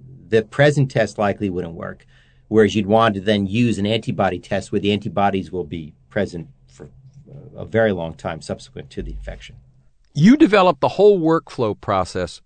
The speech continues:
Speaker 2: for patient samples. How did you approach that?
Speaker 1: We internally wanted to think through, uh, and, and the workflow we've presented right now is really the development of the platform.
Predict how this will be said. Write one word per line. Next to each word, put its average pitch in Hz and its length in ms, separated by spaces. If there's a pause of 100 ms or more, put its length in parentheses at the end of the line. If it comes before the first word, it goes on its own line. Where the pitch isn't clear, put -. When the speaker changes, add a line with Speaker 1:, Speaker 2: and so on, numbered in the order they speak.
Speaker 2:
for - 180
patient 120 400
samples. 107 500 (160)
How 269 240
did 240 180
you 190 180
approach - 680
that? - 300 (260)
Speaker 1:
We 175 200
internally 139 800 (460)
wanted 135 380
to 131 80
think 135 300
through, 127 680 (120)
uh, 110 240
and, 123 200
and 131 120
the 127 80
workflow 170 420
we've 123 200
presented 135 500
right 104 220
now 104 140
is 101 120
really 120 220
the 101 120
development 127 580
of 85 40
the - 60
platform. 101 720